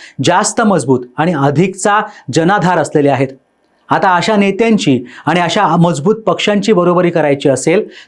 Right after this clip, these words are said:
तर आधी मेकओव्हरपासून सुरुवात करावी लागेल, असं त्यांना वाटलं असावं. एकीकडे शरद पवारांचं आव्हान, दुसरीकडे महायुतीतल्या मातब्बर नेत्यांच्या प्रतिमेची बरोबरी आणि तिसरीकडे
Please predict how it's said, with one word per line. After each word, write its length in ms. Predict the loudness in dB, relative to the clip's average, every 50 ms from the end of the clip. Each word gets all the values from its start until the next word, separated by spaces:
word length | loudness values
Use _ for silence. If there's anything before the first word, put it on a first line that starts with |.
| _ -2
तर 40 |
आधी 220 | -2 0 0 2 2
मेकओव्हरपासून 800 | 2 2 2 2 0 0 0 2 2 2 0 -2 -2 -2 -2
सुरुवात 320 | -2 0 0 0 0 0 0 -2
करावी 260 | -4 -2 0 0 2 0
लागेल, 240 | 2 0 0 0
असं 140 | 0 0 -2
त्यांना 180 | -2 0 0 2
वाटलं 380 | 0 0 0 0 0 0 0
असावं. 300 | 0 0 -2 -2 -4 -4 -8 -12 _ _ _ _ _ _ _ _ _
एकीकडे 420 | -4 -2 0 0 0 0 0 -2 -2 -4 -4
शरद 200 | -2 0 0 0
पवारांचं 520 | 0 0 0 2 2 0 -2 0 0 0
आव्हान, 320 | 2 2 2 0 0 -2 -4 -10 _ _ _ _ _ _ -2
दुसरीकडे 580 | 0 0 2 2 0 2 2 2 0 0 -2 -6 -12 -6 -2
महायुतीतल्या 760 | 0 0 0 2 0 0 0 0 -2 -2 0 0 2 2 2
मातब्बर 520 | 2 0 0 0 -2 -2 -2 -2 -2 0 0
नेत्यांच्या 440 | 0 0 0 -2 -2 0 0 -2
प्रतिमेची 500 | 0 0 -2 0 0 2 0 2 0 0
बरोबरी 500 | 0 0 0 2 2 2 2 0 0 -2 -6 -14 _ _ _ -2
आणि 380 | -2 0 2 2 0 0 0 -2
तिसरीकडे 420 | -2 -2 0 0 0 0 0 -2